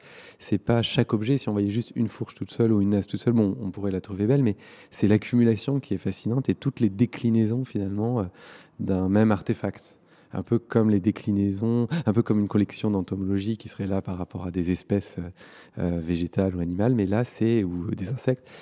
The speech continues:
mais là, euh, c'est des, une collection de, d'artefacts, quoi. Donc, on expose ça aussi. Et puis après, il y a une autre dimension qui m'a vraiment, euh, intrigué. C'est, euh, des objets qui sont,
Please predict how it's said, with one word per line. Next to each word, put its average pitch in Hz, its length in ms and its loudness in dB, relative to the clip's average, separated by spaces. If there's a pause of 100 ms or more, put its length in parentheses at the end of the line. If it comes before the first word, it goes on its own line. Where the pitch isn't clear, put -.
(140)
mais 95 160 2
là, 120 360 2
euh, 92 320 0
c'est - 260 -2
des, 101 180 2
une 98 220 -2
collection 104 520 -2
de, 95 400 -4
d'artefacts, - 560 -6
quoi. - 100 -20 (540)
Donc, 101 260 -2
on 92 300 0
expose 113 440 2
ça 120 280 0
aussi. 120 460 -6 (360)
Et 107 60 -6
puis 113 120 2
après, 127 220 2
il 123 40 4
y 123 40 6
a 117 60 6
une 107 160 2
autre 127 140 4
dimension 117 480 -2
qui - 160 -6
m'a 95 160 -2
vraiment, 107 560 -2
euh, 95 120 -2 (120)
intrigué. 104 560 -2 (640)
C'est, - 460 2
euh, 98 880 0
des 107 200 2
objets 104 280 2
qui - 160 -12
sont, 107 260 -2